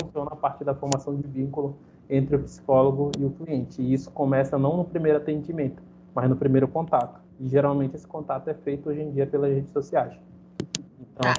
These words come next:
Speaker 2: aí eu
Speaker 1: falta
Speaker 2: já tenho, eu já tenho uma leve discordância com essa tua fala.
Speaker 1: Beleza,
Speaker 2: Pelo
Speaker 1: vamos lá.
Speaker 2: s-,
Speaker 1: Vai começar a
Speaker 2: pelo
Speaker 1: rir,
Speaker 2: sim-,
Speaker 1: galera.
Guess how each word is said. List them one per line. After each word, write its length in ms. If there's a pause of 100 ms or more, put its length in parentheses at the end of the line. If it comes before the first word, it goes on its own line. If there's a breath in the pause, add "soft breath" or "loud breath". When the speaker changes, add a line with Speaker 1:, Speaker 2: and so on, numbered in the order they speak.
(120)
Speaker 2:
aí 100
eu 60
Speaker 1:
falta 180
Speaker 2:
já 60
tenho, 280
eu 240
já 80
tenho 200
uma 120
leve 300
discordância 840
com 300
essa 180
tua 140
fala. 460 (500 loud breath)
Speaker 1:
Beleza, 420
Speaker 2:
Pelo 140
Speaker 1:
vamos 160
lá. 60
Speaker 2:
s-, 260 (120)
Speaker 1:
Vai 100
começar 360
a 40
Speaker 2:
pelo 140
Speaker 1:
rir, 80
Speaker 2:
sim-, 140
Speaker 1:
galera. 260